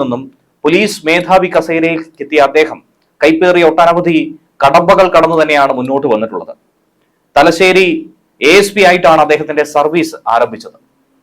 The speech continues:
സി പി എമ്മിന്റെ ചരിത്രത്തിൽ തന്നെ ഇന്ന് വരെ മായാത്ത മുറിവായിട്ടുള്ള കൂത്തുപറമ്പ് വെടിവെപ്പ് ആയിരത്തി തൊള്ളായിരത്തി തൊണ്ണൂറ്റിനാല് നവംബർ ഇരുപത്തിയഞ്ചാം തീയതി,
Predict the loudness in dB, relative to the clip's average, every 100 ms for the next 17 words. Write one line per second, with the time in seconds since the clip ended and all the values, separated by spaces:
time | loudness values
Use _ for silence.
0 | _ _ _ -6 -4 2 2 4 2 4
1 | 2 2 0 2 2 2 2 0 -2 -2
2 | 0 4 4 4 2 2 0 -2 2 2
3 | 2 -2 -4 -4 -4 -2 -2 -2 -6 -8
4 | -6 -6 -8 -14 _ _ _ _ -2 2
5 | 4 4 4 2 4 4 4 0 -2 -4
6 | -4 -2 2 2 2 -2 -2 0 0 0
7 | -2 -2 -4 -2 -2 -2 -2 0 0 2
8 | -2 -8